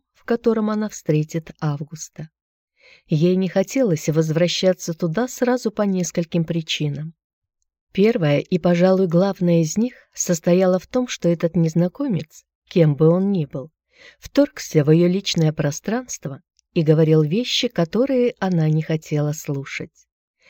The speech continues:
Марта всячески отгоняла назойливые мысли, которые он нагло вложил в ее голову. Она хотела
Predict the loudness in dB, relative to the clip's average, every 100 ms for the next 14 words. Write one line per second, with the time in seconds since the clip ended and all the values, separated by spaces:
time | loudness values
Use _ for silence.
0 | -20 _ 2 2 2 0 -2 2 0 0
1 | -4 0 2 4 4 4 4 4 4 4
2 | 2 2 2 2 4 4 4 0 -2 -8
3 | -10 -10 _ _ _ -2 2 2 4 4
4 | 4 2 2 -2 0 2 2 0 -2 0
5 | -2 0 0 2 2 0 0 2 0 0
6 | -4 -4 -10 -16 -20 _ _ _ _ -20
7 | 0 4 4 4 0 2 4 4